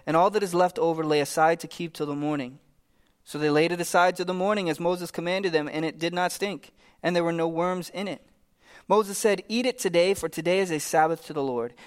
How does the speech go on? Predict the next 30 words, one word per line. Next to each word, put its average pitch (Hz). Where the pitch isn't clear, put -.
Today 165
you 214
will 208
find, 175
you 165
will 156
not 170
find 160
it 151
in 151
the 143
field. 139
Six -
days 208
you 208
shall 190
gather, 190
but 170
on 165
the 156
seventh 202
day, 196
which 185
is 170
a 156
Sabbath, 190
there 151
will 151
be 151
none." 139